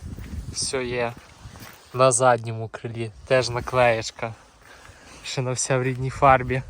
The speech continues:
Наскільки мені не зраджує пам'ять. І тут є наклеєчка. І на тому порогу, відповідно, теж наклеєчка. Дуже гарний стан машинки.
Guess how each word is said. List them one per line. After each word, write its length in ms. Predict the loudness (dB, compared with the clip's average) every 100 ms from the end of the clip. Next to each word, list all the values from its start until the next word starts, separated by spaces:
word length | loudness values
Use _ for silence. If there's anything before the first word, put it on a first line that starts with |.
| -14 -18 -16 -10
Наскільки 680 | -10 -6 -4 -4 -6 -10 -12 -14 -16 -18 -18 -20 -20 -20 -20 -18
мені 180 | -14 -12
не 120 | -10
зраджує 500 | -2 0 0 0 -2
пам'ять. 560 | 4 4 4 0 -4 -8 -10 -14 -12 -10 -8 -8
І 100 | -8
тут 320 | -4 -2 0
є 140 | 0
наклеєчка. 800 | -2 -2 2 4 6 4 -2 -8 -8 -8 -6 -2 0 0 -2 -4 -6 -8 -10 -12 -12
І 80 | -8
на 140 | -8
тому 360 | -2 -2 -2 -4
порогу, 480 | 0 4 4 2 -4 -8 -10 -12 -10 -10 -10 -12 -14 -20 -20 -14
відповідно, 580 | -14 -6 -4 -2 -4 -6
теж 300 | 0 2 2
наклеєчка. 760 | -2 -8 -4 -2 -2 -6 -12 -16 -6
Дуже 240 | -4 -2
гарний 360 | 0 2 2 -4
стан 320 | -4 -2 -2
машинки. 640 | -2 -4 0 0 -2 -4